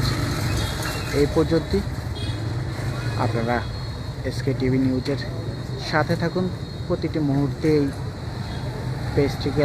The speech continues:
লাইক, ফলো দিয়ে আপনারা চেষ্টা করবেন আমাদের সাথে থাকতে। আমরা প্রতিটি মুহূর্তেরই যে কোনো খবর, যে কোনো বিষয় আপডেট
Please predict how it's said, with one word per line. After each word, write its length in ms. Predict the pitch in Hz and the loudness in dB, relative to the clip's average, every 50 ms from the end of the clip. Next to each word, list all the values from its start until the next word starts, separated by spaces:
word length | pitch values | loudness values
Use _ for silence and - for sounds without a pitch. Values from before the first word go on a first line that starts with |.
| 135 127 | 4 4
লাইক, 200 | 127 127 127 135 - - - - | 4 2 2 2 0 0 0 2
ফলো 220 | 143 143 131 135 135 127 | 2 4 4 4 4 4
দিয়ে 160 | 135 139 151 160 - - - - - - - - - - - - - - - - - - - - 131 | 4 4 4 4 2 0 0 0 0 0 2 2 2 2 2 2 2 0 0 2 2 2 2 2 2
আপনারা 280 | 135 - 135 131 127 127 123 - - - - - - - - | 2 2 2 2 2 2 2 2 2 2 2 2 2 2 4
চেষ্টা 240 | 175 147 139 151 185 151 | 4 4 6 6 6 6
করবেন 220 | 147 139 135 139 139 127 | 6 6 6 6 6 6
আমাদের 220 | 127 123 123 131 120 - - - - - - - - - - - - - - - | 6 4 4 4 2 2 0 0 0 0 0 -2 -2 -2 -4 -4 -2 -4 -2 0
সাথে 220 | - 170 165 165 170 170 | 2 2 2 4 4 4
থাকতে। 220 | 180 165 - - 165 143 | 4 4 4 4 4 4
আমরা 240 | 127 131 123 135 131 127 123 - - - - - - - - - - - - - - - - | 4 4 4 4 4 4 4 0 -2 -2 -2 -2 -2 -2 -2 -2 -4 -4 -4 -4 -4 0 2
প্রতিটি 420 | - 202 196 - 208 - - 208 208 185 165 143 131 - 139 143 | 2 4 4 4 2 2 4 4 4 4 4 2 2 0 2 4
মুহূর্তেরই 520 | 160 185 196 190 - - 208 190 175 139 117 - - - - - - - - - - - - 131 - - | 4 6 4 4 6 6 6 6 6 4 0 -2 -4 -4 -4 -4 -4 -6 -6 -6 -4 -4 -4 -2 0 4
যে 80 | 185 190 185 - | 4 4 4 4
কোনো 160 | 190 180 165 135 - | 4 2 2 2 2
খবর, 240 | 156 147 139 156 151 143 - - - - - 139 | 2 2 4 4 2 0 -2 -6 -6 -4 -2 0
যে 80 | 156 151 - | 0 2 4
কোনো 160 | 160 156 151 135 131 | 4 4 4 4 4
বিষয় 300 | 131 123 - 151 156 156 135 - - - - - - - - - - - - 180 - - - - - - - - - 127 123 | 4 4 4 4 4 4 4 2 -2 -2 -2 -2 -2 -2 -2 0 0 0 0 0 0 0 0 0 0 0 2 2 4 4 2
আপডেট 300 | - - - 139 - | 2 2 2 2 2